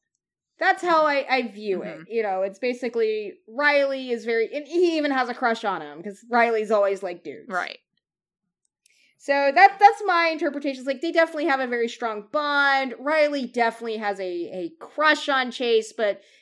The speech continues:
Speaker 1: Chase doesn't reciprocate that crush. And it's a very different, like, uh, qu-, you know, relationship between two queer people, in my opinion.
Speaker 2: Yeah.
Speaker 1: It's just the relationship between two trans dudes
Speaker 2: Right.
Speaker 1: that are just friends.
Speaker 2: Right.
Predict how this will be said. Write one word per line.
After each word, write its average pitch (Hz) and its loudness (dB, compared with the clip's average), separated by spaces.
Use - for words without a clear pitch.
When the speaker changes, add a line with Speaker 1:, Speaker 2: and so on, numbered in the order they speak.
Speaker 1:
Chase 370 2
doesn't 277 -6
reciprocate 202 -6
that 180 -6
crush. 202 -4
And 247 -4
it's 240 -8
a 262 -2
very 240 -2
different, 220 -4
like, 196 -6
uh, 196 0
qu-, - -18
you 240 -2
know, 180 -2
relationship 240 -2
between 208 -6
two 214 -6
queer 175 -6
people, 165 -10
in 160 -12
my 156 -10
opinion. 160 -10
Speaker 2:
Yeah. 175 -6
Speaker 1:
It's 196 -10
just - -18
the 226 0
relationship 208 -4
between 202 -10
two - -10
trans 156 -16
dudes 160 -12
Speaker 2:
Right. 156 -4
Speaker 1:
that 165 -6
are 165 -10
just 170 -18
friends. 98 -20
Speaker 2:
Right. 90 -8